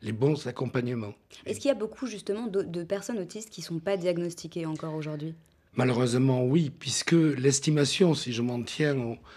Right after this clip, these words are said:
Speaker 1: aux chiffres de la Haute Autorité de Santé, euh, évalue en France à entre zéro neuf et un virgule deux pour cent de la population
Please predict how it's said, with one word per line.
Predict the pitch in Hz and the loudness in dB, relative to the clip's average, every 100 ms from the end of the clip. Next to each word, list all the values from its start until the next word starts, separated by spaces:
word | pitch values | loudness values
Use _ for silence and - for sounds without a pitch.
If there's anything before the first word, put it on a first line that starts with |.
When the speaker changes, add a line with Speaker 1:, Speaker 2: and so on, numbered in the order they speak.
| - - - | -20 -20 -12
Speaker 1:
aux | 131 110 | -6 0
chiffres | - 165 - 117 | 2 2 0 -2
de | 117 | 0
la | 123 | 0
Haute | 127 | 0
Autorité | 123 113 117 123 | -2 0 -2 -4
de | - | -6
Santé, | 131 131 180 185 160 - - - 127 | -6 -2 2 2 2 -4 -20 -12 -4
euh, | 127 120 120 117 117 120 117 - - | -2 -2 -2 -2 -4 -6 -8 -8 -2
évalue | 135 156 165 | 4 6 6
en | 156 | 6
France | 135 - 175 180 - - - 120 - - | 4 0 2 2 0 -6 -8 -10 -14 -10
à | - 135 - | -6 -4 -2
entre | 131 - 117 | -4 -2 0
zéro | 139 160 165 | 2 2 2
neuf | 147 147 151 - - _ - | 2 -2 -4 -14 -20 _ -4
et | 131 - | -4 0
un | 143 156 | 2 2
virgule | 151 139 143 | 0 0 0
deux | 131 147 | 2 0
pour | 147 135 | -2 -8
cent | - 147 | -6 -4
de | 135 | -4
la | |
population | 131 131 131 131 117 - 131 | -6 -10 -6 -6 -6 -8 -10